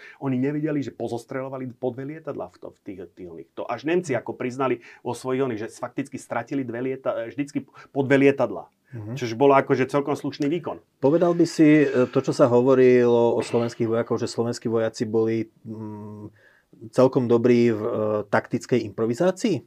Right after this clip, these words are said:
Speaker 1: No, ono celé povstanie bola improvizácia.
Speaker 2: Mhm.
Speaker 1: Celé povstanie, akože toto skutočne,
Speaker 2: E, myslím
Speaker 1: akože
Speaker 2: skôr, že ako v tom malom na boisku.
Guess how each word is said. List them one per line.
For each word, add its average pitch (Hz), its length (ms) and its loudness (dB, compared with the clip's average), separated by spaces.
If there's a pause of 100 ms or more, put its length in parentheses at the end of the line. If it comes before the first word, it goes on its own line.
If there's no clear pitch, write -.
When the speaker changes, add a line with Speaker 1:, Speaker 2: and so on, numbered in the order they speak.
(500)
Speaker 1:
No, 143 220 -4
ono 147 240 0
celé 139 240 0
povstanie 104 480 -8
bola 87 240 -12
improvizácia. 80 800 -20 (180)
Speaker 2:
Mhm. 110 220 -14
Speaker 1:
Celé 156 260 6
povstanie, 139 480 2
akože 117 380 -4
toto 135 240 -2
skutočne, 139 500 0
Speaker 2:
E, 131 80 2
myslím 175 220 6
Speaker 1:
akože 151 80 4
Speaker 2:
skôr, 160 160 8
že 151 100 12
ako 143 160 8
v - 60 -2
tom 135 160 8
malom 135 320 10 (160)
na 123 160 4
boisku. 110 560 2